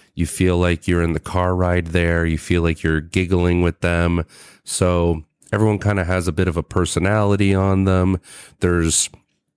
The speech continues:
uh, a guy that they're calling the captain in this, and he's kind of the, uh, he is, uh, the creator of the YouTube channel called Horror Times that they're doing this, uh,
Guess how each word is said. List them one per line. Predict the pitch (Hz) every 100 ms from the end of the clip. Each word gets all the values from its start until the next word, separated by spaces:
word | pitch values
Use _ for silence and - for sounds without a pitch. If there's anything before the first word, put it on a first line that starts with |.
| _ _ _ - _
uh, | 82 78 76 73 - -
a | 82
guy | 85 82
that | 80
they're | 80 76
calling | - 82 80 78
the | 76
captain | - - 113 110 - 120 110
in | 107 104
this, | 104 104 -
and | 80
he's | 87 -
kind | - 85 82
of | 73
the, | - 78 73 - - - - - -
uh, | 78 76 69
he | - 87 82 80 76 73 71 71 -
is, | 78 80 78 73 71 - - - _ _ _ -
uh, | 82 73 69 -
the | - 78 73
creator | - - 90 87 92 95 95
of | - 82 78
the | 76 87
YouTube | - 101 92
channel | - 90 90 95
called | 90 82 69
Horror | - 95 95 98
Times | - 92 98 98 98
that | 107 92
they're | 101 98 95 90 - - - - _
doing | 104 101 98 95
this, | 95 - -
uh, | 95 90 90 90